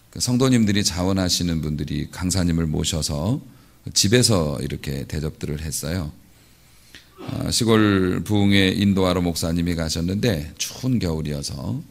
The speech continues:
그 교회 권사님 할머니가 이제 "강사님 접대하겠습니다." 해서 집으로 모셨거든요. 얼마나 정성으로 접대하셨는지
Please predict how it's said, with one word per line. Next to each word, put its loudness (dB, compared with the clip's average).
그 -4
교회 4
권사님 2
할머니가 0
이제 -8
"강사님 -4
접대하겠습니다." -4
해서 -6
집으로 -2
모셨거든요. -4
얼마나 8
정성으로 4
접대하셨는지 0